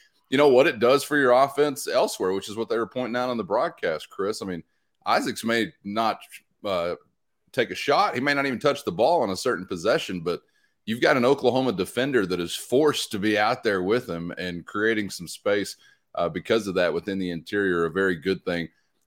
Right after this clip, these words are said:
for Texas Tech. All right, now let's move forward to, uh, the aforementioned Fardaws Aimaq. Big Maple was mapling once again. Had a bizarre game, uh, last time out as we saw him with the double-double, but was, what, two for eleven, I think, shooting,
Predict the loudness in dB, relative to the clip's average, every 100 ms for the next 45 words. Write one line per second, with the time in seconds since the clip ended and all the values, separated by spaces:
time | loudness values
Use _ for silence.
0 | _ -2 2 0 -2 -2 0 0 -2 -16
1 | 6 8 8 6 4 4 4 2 4 4
2 | 6 8 6 4 2 6 6 6 4 2
3 | 2 0 -2 -2 -2 -4 -4 0 4 6
4 | 6 4 4 2 -2 -2 -4 -6 -8 _
5 | _ _ _ 4 6 6 2 2 2 2
6 | 2 0 0 -2 -2 -2 -2 -4 -8 _
7 | _ -2 0 -2 -4 0 0 2 0 0
8 | -2 0 4 6 6 6 4 4 2 0
9 | -6 _ -20 _ 2 6 6 4 4 4
10 | 2 2 2 4 2 2 0 0 -2 -2
11 | 2 6 6 6 0 0 2 2 0 2
12 | 2 4 2 2 0 0 -6 -6 0 0
13 | 0 -2 -4 0 2 2 2 2 2 2
14 | 2 2 0 -2 -2 0 2 2 -2